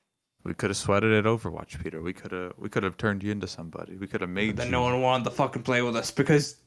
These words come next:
Speaker 2: James, James would miss with one shot with Hanzo. Like, "I hate this game. I'm not playing it anymore."
Speaker 1: This is true.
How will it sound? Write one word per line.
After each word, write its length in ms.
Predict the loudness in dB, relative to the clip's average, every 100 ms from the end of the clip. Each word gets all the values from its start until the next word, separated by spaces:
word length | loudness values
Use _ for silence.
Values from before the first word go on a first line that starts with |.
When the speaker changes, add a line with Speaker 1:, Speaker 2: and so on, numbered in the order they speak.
| _
Speaker 2:
James, 600 | 2 4 6 4 2 -4 -6 0
James 420 | 4 6 6 6
would 140 | 6
miss 320 | 6 6 4 2
with 160 | 0
one 260 | 4 4 4
shot 300 | 2 2 2
with 100 | 0
Hanzo. 540 | 2 2 2 -2 -2
Like, 160 | -6 -2 0
"I 60 |
hate 320 | 2 2 2
this 200 | -2 -4
game. 360 | -2 0 2 2
I'm 120 | 4
not 280 | 2 2 0
playing 420 | 2 4 4 2
it 180 | 0 0
anymore." 760 | 2 4 4 4 4 2 -2 -6 -18 -20 -20 _ _ _ _ _ _ _ _ _ _ _ _ -8
Speaker 1:
This 120 | -6
is 60 | -6
true. 300 | -6 -8